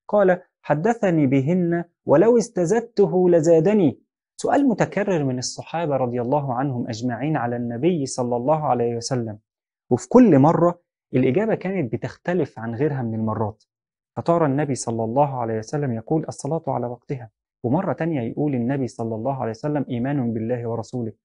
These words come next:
ومرة تالتة يقول النبي: "الجهاد في سبيل الله". ومحصل ما أجاب به علماء السير إلى الله عز وجل عن هذا الحديث وغيره، إن الجواب اختلف باختلاف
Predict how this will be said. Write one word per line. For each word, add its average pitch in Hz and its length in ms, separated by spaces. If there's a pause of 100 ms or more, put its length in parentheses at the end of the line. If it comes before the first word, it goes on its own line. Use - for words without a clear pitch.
(240)
ومرة 151 300
تالتة 151 360 (300)
يقول 175 280
النبي: 135 460
"الجهاد 120 500
في 117 160
سبيل 113 340
الله". 104 240 (440)
ومحصل 120 520
ما 113 200
أجاب 143 360
به 139 360
علماء 113 320
السير 135 420
إلى 120 100
الله 127 300
عز 110 200
وجل 123 320
عن 107 200
هذا 143 200
الحديث 143 440
وغيره، 147 380 (520)
إن 131 420 (120)
الجواب 123 380
اختلف 190 400
باختلاف 156 460